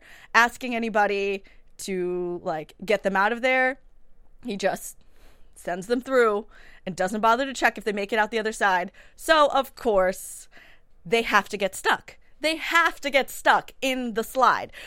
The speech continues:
So Mac has his bracelet on, and this bracelet that he made a big deal about never taking off so he could continue going to the water park for free is what gets them stuck in the slide. So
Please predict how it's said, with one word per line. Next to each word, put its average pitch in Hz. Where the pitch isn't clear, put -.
So 247
Mac 262
has 226
his 208
bracelet 220
on, 175
and 180
this 185
bracelet 247
that 202
he 202
made 196
a 233
big 269
deal 294
about 196
never 208
taking 277
off 196
so -
he 208
could 196
continue 214
going 226
to 262
the 233
water 214
park 214
for 220
free 175
is 202
what 175
gets -
them -
stuck -
in 170
the 175
slide. 110
So 190